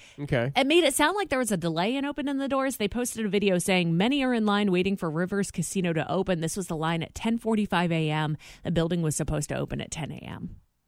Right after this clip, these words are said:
Speaker 1: Yeah, I don't know.
Speaker 2: No, thirteen News.
Speaker 1: Hadn't heard.
Speaker 2: Yeah, thirteen News Now talked to the first <laughs> person in line, a retired Portsmouth firefighter. His name's Garland Alexander. He did an interview with them about how he was hoping the place would bring money to the city, to workers in Portsmouth.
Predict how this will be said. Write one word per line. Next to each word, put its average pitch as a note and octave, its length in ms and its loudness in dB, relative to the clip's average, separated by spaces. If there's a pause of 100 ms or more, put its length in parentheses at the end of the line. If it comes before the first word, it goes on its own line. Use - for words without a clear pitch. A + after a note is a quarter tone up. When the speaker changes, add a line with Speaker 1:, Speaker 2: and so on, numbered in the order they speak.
(220)
Speaker 1:
Yeah, A2 260 0
I G#2+ 80 2
don't A2 120 0
know. A#2+ 260 -2
Speaker 2:
No, E3+ 340 -2
thirteen G#3+ 340 0
News. F3+ 200 4
Speaker 1:
Hadn't A2+ 80 -2
heard. A2+ 280 0 (320)
Speaker 2:
Yeah, D#3+ 280 2
thirteen G3+ 320 2
News F3 220 4
Now D#3+ 160 2
talked D#3 240 0
to D3+ 80 -4
the D3 100 -2
first - 380 -2
<laughs> - 80 -8
person G3 280 0
in D#3 140 0
line, C#3+ 240 -2
a C#3+ 80 -2
retired D#3 480 -2
Portsmouth D#3 440 -6
firefighter. D#3+ 640 0
His D3 120 -2
name's D3 240 -6
Garland F#3 460 -2
Alexander. D#3+ 640 0 (300)
He A#3 100 0
did G#3+ 140 8
an G3 120 4
interview A#3 520 2
with D3 160 2
them D3 200 0
about C#3+ 320 0
how D3 200 0
he D3+ 100 0
was C#3+ 240 -4
hoping G#3 300 2
the F3+ 60 -2
place F3+ 280 -4
would D#3 80 -6
bring D#3 240 -2
money E3 240 2
to C#3+ 100 -6
the C3+ 140 -6
city, G3 340 0
to D#3+ 100 -4
workers D#3+ 440 -6
in C#3 100 -2
Portsmouth. E3+ 580 -2